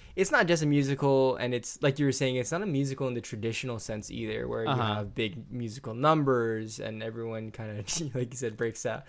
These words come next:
Speaker 2: Right.
Speaker 1: out into dance and, and song and everything. But it,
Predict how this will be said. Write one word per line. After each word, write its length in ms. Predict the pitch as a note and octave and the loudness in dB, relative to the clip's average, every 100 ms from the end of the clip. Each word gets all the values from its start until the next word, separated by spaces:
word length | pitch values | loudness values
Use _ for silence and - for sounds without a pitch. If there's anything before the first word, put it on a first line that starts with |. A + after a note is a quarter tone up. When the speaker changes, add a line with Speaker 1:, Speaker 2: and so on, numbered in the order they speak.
| - - C#3+ | -20 -14 -2
Speaker 2:
Right. 220 | B2+ A#2+ | 2 4
Speaker 1:
out 60 | |
into 180 | A#2+ A#2 | 2 -2
dance 480 | A2+ A2+ A#2 A2+ - | 2 2 2 -4 -6
and, 160 | A2 A2+ | -6 -4
and 120 | A2 | -2
song 460 | B2+ A#2 A2+ A2+ | 0 0 0 -2
and 160 | G#2+ G2+ | -4 -4
everything. 460 | A2 A2+ A2+ A2 G#2 | -4 -4 -6 -6 0
But 340 | A#2+ A2+ - _ _ _ _ _ _ _ _ _ | 2 2 0 _ _ _ _ _ _ _ _ _
it, 60 | D#3+ | 4